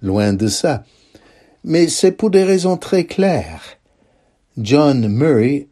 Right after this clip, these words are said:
grand théologien écossais, dit qu'on n'a pas besoin de recourir à des interprétations figurées.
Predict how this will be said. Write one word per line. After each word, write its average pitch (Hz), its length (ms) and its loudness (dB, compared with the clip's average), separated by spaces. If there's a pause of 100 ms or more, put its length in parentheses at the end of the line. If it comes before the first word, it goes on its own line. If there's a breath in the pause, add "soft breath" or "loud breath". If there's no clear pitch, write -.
grand 131 440 0
théologien 110 1040 0
écossais, 104 760 -4 (800 soft breath)
dit 135 340 -2
qu'on 180 180 2
n'a 175 180 4
pas 226 180 2
besoin 160 460 2
de 139 160 0
recourir 131 1000 0
à 113 100 0
des 107 300 0
interprétations 113 1080 -2
figurées. 85 920 -8